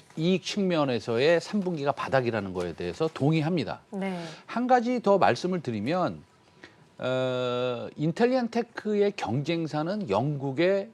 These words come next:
Speaker 1: 에, 그 군수물자
Speaker 2: 네.
Speaker 1: 업체인 코브햄이라고
Speaker 2: 음,
Speaker 1: 있습니다.
Speaker 2: 코브햄은 군수물자 회사인가요?
Speaker 1: 네네,
Speaker 2: 네.
Speaker 1: 그렇습니다. 코브햄인데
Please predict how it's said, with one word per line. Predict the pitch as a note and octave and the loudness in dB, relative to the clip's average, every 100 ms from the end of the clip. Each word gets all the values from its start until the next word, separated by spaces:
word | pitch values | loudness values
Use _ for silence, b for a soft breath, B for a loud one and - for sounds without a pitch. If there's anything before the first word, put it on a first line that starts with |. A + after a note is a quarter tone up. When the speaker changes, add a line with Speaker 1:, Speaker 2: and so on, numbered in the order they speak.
| - | -10
Speaker 1:
에, | A2 G2+ F2 C2+ - - - - _ _ | -6 -4 -6 -8 -12 -16 -18 -20 _ _
그 | G#2+ F2+ C2 - - | -8 -6 -8 -12 -14
군수물자 | - D#3+ E3 G3+ A#2 - - E3+ | -4 0 2 2 2 0 -2 0
Speaker 2:
네. | - F#3 | -2 -4
Speaker 1:
업체인 | E3+ A#2+ A2 G2 F2 _ _ - D3+ F#3 - | -4 -2 -2 -2 -6 _ _ -8 -6 -6 -8
코브햄이라고 | - - C#4 C4+ G#3+ - - A3+ A3 D3+ A2+ | -10 0 2 2 2 -2 0 0 2 2 0
Speaker 2:
음, | |
Speaker 1:
있습니다. | - - F#3+ A#2 - | -4 -6 -6 -8 -2
Speaker 2:
코브햄은 | E4+ E4+ F#4 E4+ D#4 | 0 2 2 2 0
군수물자 | A#3+ A#3+ E4 D4 B3 G3 F3 | -2 -4 -2 -2 -2 -4 -6
회사인가요? | E3+ E3 D#3 D3 | -8 -12 -10 2
Speaker 1:
네네, | C#3+ C3+ A2 | 6 8 6
Speaker 2:
네. | F#2 | 0
Speaker 1:
그렇습니다. | D3 D3 - G#2+ F2+ E2+ | 4 2 2 -4 -4 -6
코브햄인데 | - F3+ F3 E3 E3+ D3 D3+ F3 | -2 -2 0 0 0 -2 2 0